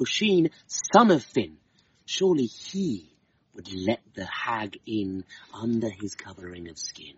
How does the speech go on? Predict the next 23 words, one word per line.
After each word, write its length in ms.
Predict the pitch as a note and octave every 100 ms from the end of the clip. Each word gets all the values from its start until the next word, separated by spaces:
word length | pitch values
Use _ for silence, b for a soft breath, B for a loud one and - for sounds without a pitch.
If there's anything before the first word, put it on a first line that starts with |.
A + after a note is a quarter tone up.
| _ _ _ _ _ _
But 100 | -
the 60 | F#3+
same 280 | - A3 C4
thing 160 | C#4
happened 320 | A#3+ B3 C4+ B3
again. 400 | A#3 C#4 E3 - B B - _
"God, 520 | F4 F#4+ F4+ C4 G3
woman, 320 | F3 G3+ E3+
get 240 | E4 D#4 E4+
away! 540 | D4 C#4+ E4 F4+ D4+
You 180 | A3 C4+
are 180 | A3+ F#3+
hideous 600 | D#4 C4+ E4+ E4 C#4 F3+ - D#3
and 120 | - _ _ _ C#4+
ugly!" 580 | E4 F#3+ E3 B2 F2 - _ _ _ b b b
And 160 | - A#2
then 140 | F3
she 200 | F#3+ F3+
moved 420 | F3 F3+ F#3+ F#3+ -
towards 720 | D#3+ D3 D#3+ D#3 D3 - - - _
where 500 | A2 C#3 C#3+ C3+ B2+ - _ - G#2
Dermot 460 | D3 D#3 A#2+ F#2 _
lay. 280 | F#2+ E2